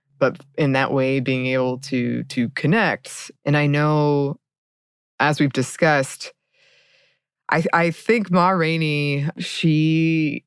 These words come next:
in the, in the materials I read before this, she preferred those live performances. She preferred to have those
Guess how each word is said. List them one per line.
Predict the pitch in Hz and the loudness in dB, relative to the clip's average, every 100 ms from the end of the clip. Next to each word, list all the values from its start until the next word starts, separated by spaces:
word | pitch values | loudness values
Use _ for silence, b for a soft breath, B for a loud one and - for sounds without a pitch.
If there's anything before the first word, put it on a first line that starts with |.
| _ - | _ -2
in | 147 | 0
the, | 139 139 135 | 0 0 0
in | 135 139 | -2 -2
the | 135 135 131 127 | -2 -2 -2 -2
materials | - 139 151 151 | -4 0 2 2
I | 147 | 2
read | 139 135 | 0 -2
before | 135 151 | -2 0
this, | 139 139 | 2 0
she | - | 0
preferred | 208 190 - 170 180 | 2 2 2 2 2
those | 151 135 | 0 2
live | 139 131 - | 2 0 -2
performances. | - 147 139 - - | -4 0 0 -2 -6
She | - 165 | -2 -2
preferred | - 143 - 143 143 | 0 -2 0 0 2
to | 139 | 0
have | 131 127 127 | 2 0 0
those | 127 123 123 123 - | 0 0 0 -4 -8